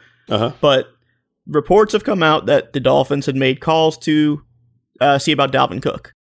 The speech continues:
Speaker 1: Yes.
Speaker 2: Do you think he would be an upgrade?
Speaker 1: Oh, <laughs> absolutely. Without a question of a doubt.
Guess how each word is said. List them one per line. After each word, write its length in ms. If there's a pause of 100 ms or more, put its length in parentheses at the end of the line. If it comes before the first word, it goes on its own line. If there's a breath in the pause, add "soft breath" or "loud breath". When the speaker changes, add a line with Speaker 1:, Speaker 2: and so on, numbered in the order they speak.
(160)
Speaker 1:
Yes. 440
Speaker 2:
Do 80
you 80
think 180
he 120
would 100
be 80
an 80
upgrade? 400 (180)
Speaker 1:
Oh, 300
<laughs> 1000
absolutely. 920 (200)
Without 300
a 40
question 460
of 120
a 40
doubt. 420